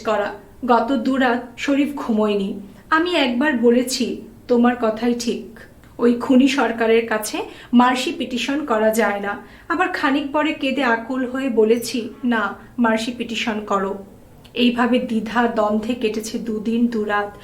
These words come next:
শেষ পর্যন্ত শরীফ সিদ্ধান্ত নিয়েছে, না,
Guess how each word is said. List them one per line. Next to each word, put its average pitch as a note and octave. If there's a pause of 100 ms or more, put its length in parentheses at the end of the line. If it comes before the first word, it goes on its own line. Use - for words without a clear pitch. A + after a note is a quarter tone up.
(280)
শেষ D#4+
পর্যন্ত E4+
শরীফ C#4+
সিদ্ধান্ত B3+
নিয়েছে, C4 (160)
না, A3